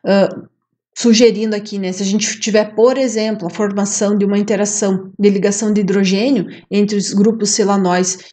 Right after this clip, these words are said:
e os meus analitos, essa interação vai ser muito forte, né? Então, para que eu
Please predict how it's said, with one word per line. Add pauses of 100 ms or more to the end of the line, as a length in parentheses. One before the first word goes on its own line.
e
os
meus
analitos,
essa
interação
vai
ser
muito
forte, (100)
né? (340)
Então,
para
que
eu